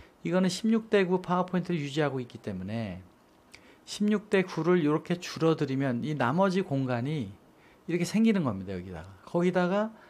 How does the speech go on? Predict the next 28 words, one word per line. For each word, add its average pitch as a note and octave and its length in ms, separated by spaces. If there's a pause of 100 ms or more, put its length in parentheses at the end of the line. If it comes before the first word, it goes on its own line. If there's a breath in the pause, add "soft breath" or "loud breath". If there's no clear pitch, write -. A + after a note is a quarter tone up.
(140 loud breath)
사람을 F#3 520
잘라서 G3+ 480
이건 F3 160
크로핑해서 G#3 520
넣은 C#3 180
거죠. B2 380
이렇게 F#3 260
넣고 F#3+ 220
나니까 F3+ 300
이게 F3+ 280
지금 F#3 220
전체 F3+ 520
면적으로 F3 640
따지면 D#3 500 (460 loud breath)
보여야 F3 400
되는 E3 260
파워포인트는 E3+ 960 (400 loud breath)
약 D#3 140
반밖에 F3+ 500
안 A#2 160
됩니다, F#2+ 260
이 F#2 40
공간이. G#2 420 (480 loud breath)
그러니까 F#3 460
크-, A3+ 200 (120)
스마트폰으로 G3+ 800
보는 F3 280
사람은 E3 580